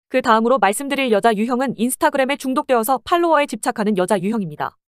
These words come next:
이 여자 유형은 쓰레기 같은 삶을 살고 있지만 사람들에게는 자신이 잘 나가는 여자인 것처럼 보이고 싶어하는 유형이고, 바로 예시를 보여드리자면, 나이 서른 넘어서 인스타에 빠졌고 팔로워 늘리고 싶고 좋아요 많이 달렸으면 좋겠다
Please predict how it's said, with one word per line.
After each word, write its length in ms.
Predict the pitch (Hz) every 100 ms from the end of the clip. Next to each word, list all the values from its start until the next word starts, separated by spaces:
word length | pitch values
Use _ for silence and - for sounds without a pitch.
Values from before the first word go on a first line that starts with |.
| _ _
이 140 | 233 247
여자 260 | 220 254
유형은 380 | 247 233 233 190
쓰레기 300 | - 320 330
같은 220 | 311 -
삶을 260 | 294 349 339
살고 260 | 330 302 269
있지만 260 | 226 220
사람들에게는 720 | 233 311 302 262 233 196 220 -
자신이 340 | 208 220 254
잘 160 | - 214
나가는 320 | 247 247 214
여자인 300 | 196 247 226
것처럼 340 | 220 208 196
보이고 300 | 196 254 277
싶어하는 420 | 277 - 226 185
유형이고, 500 | 185 220 208 160 139 - _ _ _
바로 260 | - 226 254
예시를 280 | 214 240 269
보여드리자면, 640 | 269 262 208 185 160 156 _ _ _ _ -
나이 200 | 208 233
서른 280 | 285 277 233
넘어서 360 | 208 233 277 -
인스타에 380 | 233 - 294
빠졌고 420 | 294 277 269 294 277
팔로워 340 | - 339 320
늘리고 300 | 240 240 269
싶고 260 | - - 247
좋아요 360 | 233 208 185 170
많이 160 | 190
달렸으면 400 | 220 196 180 185
좋겠다 520 | 180 190 170 165 120